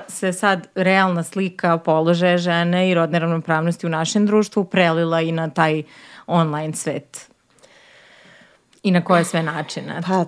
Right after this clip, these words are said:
Speaker 2: opet zavisi od kruga, jel? Jer to je, to je ideja. Mislim da vodeći se tim tehnooptimizmom, ono što internet jeste doneo je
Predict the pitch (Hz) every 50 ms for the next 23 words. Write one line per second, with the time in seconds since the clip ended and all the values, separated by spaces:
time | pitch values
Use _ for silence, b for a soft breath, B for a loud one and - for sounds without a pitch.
0 | - - - 180 180 - 180 156 175 175 175 180 180 180 - 180 170 - - 170
1 | 165 156 151 151 147 151 165 180 175 _ - 170 165 165 160 - 165 165 160 160
2 | 160 156 156 156 156 - 165 156 156 156 147 160 156 151 147 143 147 - - -
3 | 170 156 143 - - 156 156 156 151 147 147 147 151 - - - - _ - 175
4 | 175 160 160 165 170 170 165 156 - 160 147 - 160 151 147 143 151 147 - 160
5 | 156 - - 165 151 147 - - - 160 160 156 156 156 143 175 185 196 208 220
6 | 220 208 B B B B B B B B B B B - 170 170 170 175 165 165
7 | - 170 160 156 147 170 165 156 - - 160 156 156 - - 180 170 170 165 170
8 | 170 170 165 156 156 151 151 156 156 156 160 160 151